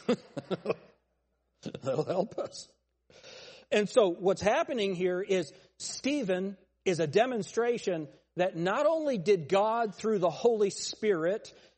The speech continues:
give divine order for the early church, divine organization, but he gave the people divine wisdom to pick the right men to do the job.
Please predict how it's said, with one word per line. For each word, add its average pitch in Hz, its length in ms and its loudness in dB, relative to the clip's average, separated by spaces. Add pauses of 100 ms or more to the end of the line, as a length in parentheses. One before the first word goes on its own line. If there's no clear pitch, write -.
give 160 300 2
divine 190 560 2 (100)
order 180 600 4 (160)
for 196 200 6
the 165 160 0
early 190 360 2
church, 135 440 -2
divine 180 440 2
organization, 156 1200 -2 (420)
but 190 140 2
he 190 140 -2
gave 196 340 2
the 156 120 -2
people 175 600 2 (200)
divine 208 520 2
wisdom 160 520 4 (180)
to 165 100 2
pick - 440 -2
the 185 100 2
right 202 320 0
men 180 300 -2
to - 100 -8
do 147 160 -2
the 127 100 -6
job. 117 400 -8